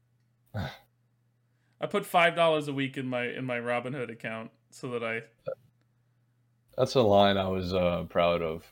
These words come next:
Speaker 2: For, dude, you gotta get out of Robinhood.
Speaker 1: Why?
Speaker 2: Robinhood is dog shit, bro. I got out when they went down on the single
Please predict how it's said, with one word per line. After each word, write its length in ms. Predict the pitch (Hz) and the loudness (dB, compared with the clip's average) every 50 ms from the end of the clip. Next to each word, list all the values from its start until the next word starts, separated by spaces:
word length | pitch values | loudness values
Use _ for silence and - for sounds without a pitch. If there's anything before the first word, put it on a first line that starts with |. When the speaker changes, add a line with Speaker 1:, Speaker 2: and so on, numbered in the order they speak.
| _ - | _ -20
Speaker 2:
For, 220 | - - 95 - - - - - 60 - | -10 -10 -8 -8 -8 -12 -12 -10 -10 -6
dude, 220 | - 104 98 95 | -4 -4 -2 0
you 80 | 113 120 | 2 4
gotta 200 | 110 98 92 87 | 4 4 4 2
get 140 | 85 87 87 | 0 0 0
out 140 | 85 85 82 | 0 -2 -2
of 60 | 80 | -6
Robinhood. 500 | 82 85 85 82 85 87 87 80 85 82 - - _ _ _ _ _ _ _ _ | -6 -6 -6 -6 -8 -10 -8 -10 -10 -10 -12 -18 _ _ _ _ _ _ _ _
Speaker 1:
Why? 340 | 143 143 151 147 139 139 - - _ _ _ _ _ _ _ _ _ _ _ _ _ _ _ | -8 -4 -4 -4 -4 -6 -10 -16 _ _ _ _ _ _ _ _ _ _ _ _ _ _ _
Speaker 2:
Robinhood 340 | 98 92 110 113 107 101 95 | 0 2 2 2 0 -2 -4
is 120 | 90 87 | -6 -6
dog 340 | - - 87 92 95 95 85 | 0 2 4 4 4 2 0
shit, 240 | - - 80 76 - | -2 -4 -4 -4 -4
bro. 240 | - - 78 87 90 - _ _ _ _ _ _ _ _ _ _ _ _ _ _ | -6 -6 -6 -6 -8 -12 _ _ _ _ _ _ _ _ _ _ _ _ _ _
I 140 | 117 139 156 | 8 8 10
got 180 | 160 156 127 113 | 12 12 12 12
out 220 | 104 104 98 101 | 10 8 6 4
when 100 | 104 98 | 2 2
they 140 | 101 101 101 | 2 2 2
went 180 | 101 101 90 | 2 2 2
down 240 | 95 101 98 98 95 | 4 4 4 4 2
on 80 | 95 90 | 0 -2
the 80 | 90 | -4
single 640 | 87 - - 104 95 95 95 95 95 90 90 90 - | -4 -2 -4 -2 -2 0 -2 -2 -2 -2 -4 -6 -10